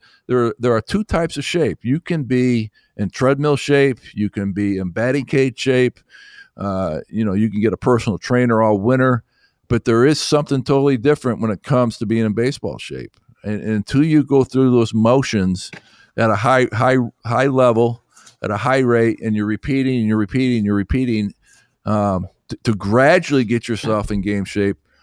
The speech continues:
um, I would not be surprised if we see a lot of guys start on the D L this year because of that, because of the shortening of the preparation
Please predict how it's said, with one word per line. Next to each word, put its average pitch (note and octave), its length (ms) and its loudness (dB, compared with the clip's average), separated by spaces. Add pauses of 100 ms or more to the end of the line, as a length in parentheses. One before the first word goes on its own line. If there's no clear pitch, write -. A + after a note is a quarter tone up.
(320)
um, G2 500 0 (320)
I C#3 120 2
would G3 220 2
not D3 240 0
be D3 100 4
surprised B2 640 2
if G2+ 200 -6
we A2 80 -2
see A#2+ 220 -4
a G#2+ 80 2
lot A2 200 0
of G#2+ 80 -4
guys A2 260 -2
start G2+ 320 -2 (380)
on G#2+ 140 0
the G2+ 100 2
D G#2 220 2
L F#2+ 120 0
this E2 220 -6
year - 240 -12 (140)
because G2+ 300 -2
of F2 100 -2
that, B1+ 240 -10
because A2+ 280 0
of G#2+ 100 0
the F#2 60 -4
shortening G#2 680 0 (380)
of F#2+ 160 -2
the G2 80 -4
preparation A2 840 0